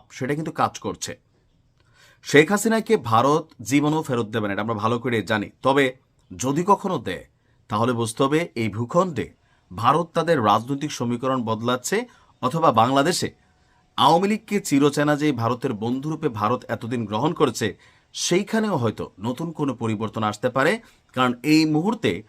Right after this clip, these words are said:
ভারতের সাথে বাংলাদেশের জনগণের একাংশের যে বিরোধিতা, অথবা ভারতের সার্বভৌমত্ব থেকে শুরু করে অনেক কিছুতে, অথবা পাকিস্তানের সাথে ন্যাটো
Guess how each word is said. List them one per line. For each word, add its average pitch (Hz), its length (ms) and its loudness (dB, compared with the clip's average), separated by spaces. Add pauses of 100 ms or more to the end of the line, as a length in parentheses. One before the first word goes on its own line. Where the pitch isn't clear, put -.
(280)
ভারতের 151 640 2
সাথে 113 200 -2 (140)
বাংলাদেশের 117 540 0 (440)
জনগণের 156 580 0 (100)
একাংশের 147 640 0
যে 135 120 0
বিরোধিতা, 120 640 -2 (460)
অথবা 151 340 4 (180)
ভারতের 143 440 4 (380)
সার্বভৌমত্ব 143 840 2
থেকে 143 200 -2
শুরু 135 280 -2
করে 147 140 0 (100)
অনেক 165 280 0
কিছুতে, 135 280 -6 (200)
অথবা 190 220 4 (560)
পাকিস্তানের 185 600 0
সাথে 165 160 -2
ন্যাটো 113 320 -2